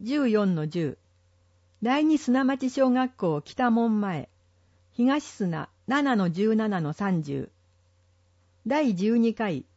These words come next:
平成二十九年、三月十二日日曜、十時三十分から十二時、旧清掃事務所白川庁舎庁舎前、白川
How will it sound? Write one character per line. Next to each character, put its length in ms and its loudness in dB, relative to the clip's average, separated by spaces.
平 220 -2
成 260 -2
二 180 2
十 240 -2
九 160 -6
年、 320 -6
三 220 2
月 240 0
十 240 0
二 140 4
日 400 -2
日 340 -2
曜、 300 -2
十 240 2
時 140 0
三 260 2
十 140 -2
分 280 -2
か 140 -6
ら 140 -6
十 180 0
二 180 0
時、 240 -8
旧 240 0
清 220 4
掃 260 2
事 100 0
務 160 2
所 340 -4
白 300 0
川 260 -2
庁 220 2
舎 180 -6
庁 240 0
舎 200 -2
前、 320 -4
白 320 -2
川 400 -6